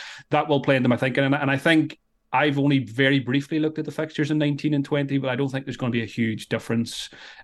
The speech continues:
And I, I think, you know, waiting one more wild week for the wild card, it sh-, it's surely not gonna have a massive impact.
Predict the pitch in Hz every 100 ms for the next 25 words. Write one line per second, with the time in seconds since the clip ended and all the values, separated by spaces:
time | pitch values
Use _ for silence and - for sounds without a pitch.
0 | - 117 117 - - 143 123 123 117 107
1 | 120 123 120 117 113 107 110 107 - 123
2 | 117 - 120 107 110 110 117 104 - 135
3 | - - - - - _ _ _ - -
4 | 160 147 120 117 110 113 107 107 110 101
5 | 101 110 107 104 120 113